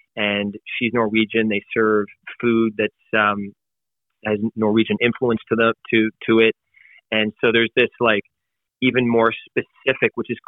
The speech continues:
cool because Amy is able to connect with that. You know, she's like, "Oh, wow. It's okay. I'm, I'm, I'm part Norwegian.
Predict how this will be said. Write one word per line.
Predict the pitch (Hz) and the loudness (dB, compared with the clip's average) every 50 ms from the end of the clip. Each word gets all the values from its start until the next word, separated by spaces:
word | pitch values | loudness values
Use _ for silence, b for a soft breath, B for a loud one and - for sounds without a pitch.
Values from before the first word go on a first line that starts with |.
| - | -2
cool | - 170 175 156 | 2 2 2 2
because | 120 120 - - 113 110 107 104 _ _ _ _ _ _ _ _ _ _ _ _ _ _ - | 2 -2 0 2 2 2 0 -2 _ _ _ _ _ _ _ _ _ _ _ _ _ _ 0
Amy | 113 117 120 120 120 120 120 117 117 117 120 120 - _ _ _ _ _ _ - | 2 2 2 2 2 2 2 2 0 0 -2 -4 -6 _ _ _ _ _ _ -8
is | 113 110 | -4 0
able | 113 113 113 117 - | 0 0 0 0 -4
to | - 110 - - - | -6 -8 -14 -10 -8
connect | - 110 107 123 - - | -4 -4 -4 -4 -4 -4
with | 117 104 - - | -8 -8 -6 -6
that. | 76 62 50 - _ _ _ | -6 -6 -8 -10 _ _ _
You | - 104 104 | -4 -2 0
know, | 101 104 104 - | 0 0 0 -2
she's | 117 107 92 | -2 -2 0
like, | 120 110 104 - - _ - | 0 0 0 -2 -6 _ -2
"Oh, | 127 127 | 0 2
wow. | 131 135 147 180 - - - - _ _ _ | 2 2 2 2 2 0 -2 -6 _ _ _
It's | _ _ - | _ _ -6
okay. | 135 - - 175 - | -6 -4 -4 -4 -2
I'm, | - 127 131 127 127 - - | 0 0 0 -2 -4 -6 -6
I'm, | - 110 113 113 117 117 117 - _ _ - | -4 -2 -2 -2 -4 -6 -8 -12 _ _ -8
I'm | 107 101 110 | -8 -8 -6
part | - - 120 123 147 | -2 0 0 2 2
Norwegian. | 156 160 165 175 240 302 202 147 120 | 4 4 4 4 4 2 2 0 -2